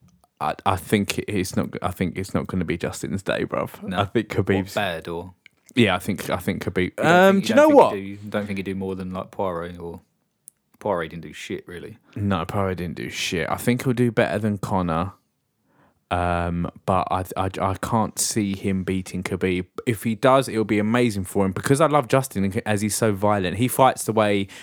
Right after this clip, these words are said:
Speaker 1: people want to watch the sport. He'd be such a good champ. He'd be such,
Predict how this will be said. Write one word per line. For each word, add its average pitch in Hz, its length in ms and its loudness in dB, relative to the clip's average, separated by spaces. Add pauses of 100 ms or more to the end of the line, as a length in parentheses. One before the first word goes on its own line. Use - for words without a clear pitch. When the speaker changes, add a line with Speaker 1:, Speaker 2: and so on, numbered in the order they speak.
(140)
Speaker 1:
people 113 320 2
want 107 240 0
to 107 100 -4
watch 98 260 0
the 87 100 -4
sport. - 420 0 (240)
He'd 113 80 -2
be 107 80 2
such 135 300 0
a 110 40 0
good 113 160 2
champ. 98 380 0
He'd 107 140 -2
be 104 80 -2
such, - 220 2